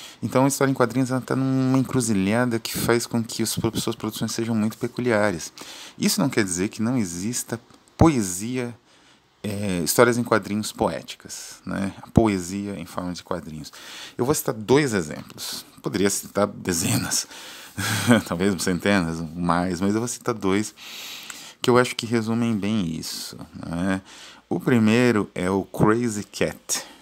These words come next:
né? A tira do George Herman. O Crazy Cat foi publicado entre mil novecentos e treze e mil novecentos e quarenta e quatro, né, nos Estados Unidos. Saiu, chegou a sair no Brasil, num-, numa revista chamada Tico Tico,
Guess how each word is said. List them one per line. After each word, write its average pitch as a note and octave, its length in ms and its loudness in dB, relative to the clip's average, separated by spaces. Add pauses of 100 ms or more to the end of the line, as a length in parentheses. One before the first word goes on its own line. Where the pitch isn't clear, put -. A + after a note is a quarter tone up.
né? F2 220 -4
A F2+ 60 -4
tira F#2+ 340 0
do F2 160 -4
George F2+ 280 0
Herman. D#2+ 460 -4 (1900)
O B2 60 -16
Crazy D#3+ 340 -2
Cat - 240 -4
foi - 140 -10
publicado F#2 420 -4
entre F2 160 -6
mil F2 80 -2
novecentos F2 300 -6
e - 20 -20
treze E2+ 220 -4
e - 60 -4
mil E2+ 80 -8
novecentos E2+ 260 -8
e - 20 -20
quarenta E2+ 260 -4
e E2+ 60 -8
quatro, F#2+ 480 -8
né, E2 180 -8
nos - 120 -20
Estados D#2+ 260 -12
Unidos. D#2+ 460 -10 (480)
Saiu, D3 240 2
chegou C#3+ 200 -2
a C#3 40 -4
sair C3 160 -4
no A#2 80 -4
Brasil, A2 500 -2
num-, F#2 340 -6
numa E2+ 120 -8
revista E2+ 340 -10
chamada E2 160 -6
Tico - 300 -12
Tico, - 440 -8